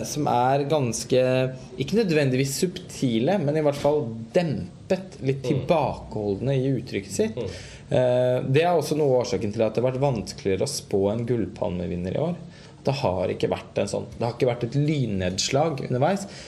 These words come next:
Speaker 1: Jeg, eh, syns at, at to tusen og femten har vært et år i Cannes hvor det jevnt over har vært et høyt nivå. Jeg synes det er flere år, to tusen og tretten for eksempel, som jeg synes var en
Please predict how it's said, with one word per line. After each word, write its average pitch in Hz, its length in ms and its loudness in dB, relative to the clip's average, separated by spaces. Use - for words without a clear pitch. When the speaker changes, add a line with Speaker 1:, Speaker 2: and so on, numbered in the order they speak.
Speaker 1:
Jeg, 226 480 2
eh, 156 520 4
syns - 640 -4
at, 147 220 2
at 139 160 2
to 139 120 -2
tusen 127 260 0
og 135 60 0
femten 110 680 -2
har 117 140 2
vært 107 340 -2
et 104 160 -2
år 98 200 4
i 107 60 0
Cannes 95 360 -2
hvor 98 240 2
det 113 140 4
jevnt 131 720 2
over 101 260 4
har 127 80 2
vært 117 160 -2
et - 200 -6
høyt 101 400 -2
nivå. 147 320 2
Jeg 123 120 2
synes 143 140 0
det 151 80 4
er 151 80 -4
flere 131 300 2
år, 123 340 2
to 131 180 0
tusen 135 300 -2
og 139 140 -4
tretten 165 400 -4
for 98 80 0
eksempel, 98 540 -2
som - 140 -2
jeg 135 60 4
synes 135 140 -2
var 135 80 2
en 131 140 0